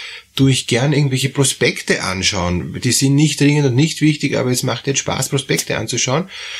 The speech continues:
und, und ich genieße das, dann wird's für mich wichtig. Dann ist es auch okay, dann kann ich auch einen Prospekt anschauen. Warum nicht? Aber wenn ich merke, na, ich habe jetzt keine Zeit, ähm, Werbung durchzuschauen, ist echt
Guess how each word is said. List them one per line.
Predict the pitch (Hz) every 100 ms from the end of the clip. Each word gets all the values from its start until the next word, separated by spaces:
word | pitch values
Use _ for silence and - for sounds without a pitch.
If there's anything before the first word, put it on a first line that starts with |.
| - - _
und, | 127 127 127
und | 123 123
ich | 120
genieße | - 123 190
das, | 190 165
dann | 131 117
wird's | 127
für | -
mich | 120 101 113
wichtig. | 190 - - 85 - _ -
Dann | 92
ist | 107 120
es | 135
auch | 143
okay, | 156 196 233
dann | 110
kann | 101 113
ich | 127
auch | 135
einen | 139 139
Prospekt | 139 - 151 -
anschauen. | 220 123 87
Warum | 104 123
nicht? | 180 202 - _ - - _ _ _ _ - - - _ _ _ _
Aber | 110 117
wenn | 127
ich | 117
merke, | 104 120 127
na, | 92 120
ich | 127 123
habe | 123
jetzt | 131
keine | - 139
Zeit, | - 104 139 -
ähm, | 120 123 127 127 - - - - - - - - - -
Werbung | 117 160 156
durchzuschauen, | - 117 - 123 - 110 165
ist | 143
echt | - 139 - -